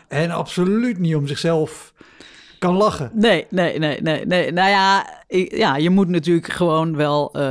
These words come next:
Speaker 2: ik denk dat het ook vlieguren zijn. Je moet inschatten, je moet gewoon even in die zaal, je moet even gluren, je moet even kijken wat er zit en zo.
Speaker 1: Ja.
Speaker 2: En dan f-, zo flexibel zijn dat je, dat je ter plekke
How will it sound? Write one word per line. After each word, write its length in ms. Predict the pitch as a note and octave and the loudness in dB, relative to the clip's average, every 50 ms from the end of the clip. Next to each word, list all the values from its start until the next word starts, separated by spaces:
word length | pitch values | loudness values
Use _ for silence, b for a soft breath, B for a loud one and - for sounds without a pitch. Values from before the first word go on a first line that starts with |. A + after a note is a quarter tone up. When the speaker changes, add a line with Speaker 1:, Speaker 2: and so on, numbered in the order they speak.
| C3 | -2
Speaker 2:
ik 160 | - - F3 D3 | -4 -4 -2 0
denk 160 | D3+ C#3 B2+ | 0 0 0
dat 120 | C3 B2 | -2 -2
het 140 | C#3 C3+ C3 | -4 -4 -4
ook 120 | C#3+ B2+ | -4 -4
vlieguren 480 | - - F3+ F3 D#3+ F3 D3 C#3+ C#3+ C3+ | -2 -2 -2 0 0 0 0 0 0 0
zijn. 200 | B2+ C3+ C3 C#3 | 0 -2 -2 0
Je 60 | D#3+ F3+ | 0 2
moet 320 | F#3+ F#3 D#3+ - - - _ _ _ _ | 2 2 0 0 -4 -10 _ _ _ _
inschatten, 880 | - G3 A3 A#3 G#3+ D#3+ - - E3+ D3 B2+ - - C#3+ D3+ F3 - - | -2 0 2 2 2 0 0 0 -2 -2 -2 -2 -2 -4 -4 -4 -6 -6
je 120 | - E3+ F3+ | -4 -2 -2
moet 200 | F3+ E3+ D#3 - | -2 -2 -4 -4
gewoon 180 | - D3+ D3+ | -4 -6 -6
even 200 | D#3 D#3 - - | -6 -6 -8 -6
in 100 | D#3 G3 | -2 -2
die 140 | F#3+ F#3 F#3+ | 0 0 0
zaal, 420 | D3+ G3 G3 E3+ E3 E3+ E3+ D#3+ A3+ | -2 -2 -4 -4 -4 -4 -2 -2 -2
je 80 | F3+ E3+ | -2 -2
moet 120 | F#3 - | -2 -2
even 220 | F#3+ F3+ - F#3+ | -4 -4 -4 -4
gluren, 380 | F3 - G#3 F#3+ F#3 F3 F3+ F3 | -4 0 0 2 2 2 2 2
je 60 | F#3 | 0
moet 120 | F#3+ G3 F#3+ | -2 -2 -4
even 120 | F3 E3+ | -6 -4
kijken 200 | - F#3 F#3+ F3 | -4 -4 -2 -2
wat 100 | F#3 F3+ | -4 -4
er 80 | F#3 F3 | -4 -2
zit 300 | C#3+ E3 G3 F3+ - - | 0 2 0 0 0 -2
en 80 | F3+ E3+ | -4 -2
zo. 360 | D#3+ D#3 D3 D3+ F3 B B B B B B B B B B B B B | -2 0 0 -2 -2 B B B B B B B B B B B B B
Speaker 1:
Ja. 200 | D3 C3+ C#3+ - | -4 -2 -2 0
Speaker 2:
En 120 | G#3 A3 | 2 2
dan 260 | F#3+ D3+ C#3 C#3+ - - _ _ - - | 2 2 0 -2 -4 -8 _ _ -16 -16
f-, 80 | - - | -12 -4
zo 200 | - G3+ G#3 G#3 | 0 2 2 4
flexibel 460 | - G3+ F3 - - A3 G3 E3+ E3 | 2 0 -2 -2 0 0 2 2 2
zijn 240 | C#3 E3 D#3 D3 D3+ | 2 2 2 2 2
dat 200 | D#3 D#3 D3+ - | 2 0 0 0
je, 320 | E3+ E3+ E3+ D#3+ D#3 - - - - | 0 0 0 0 0 -4 -8 -12 -6
dat 220 | D#3 D#3+ E3+ E3+ | -2 -2 -2 0
je 100 | - D#3+ D3+ - - | -2 -4 -4 -4 -2
ter 240 | - G#3+ F#3 E3 - | 0 2 2 2 2
plekke 320 | - B3 F3+ - - E3+ | 2 2 2 2 0 0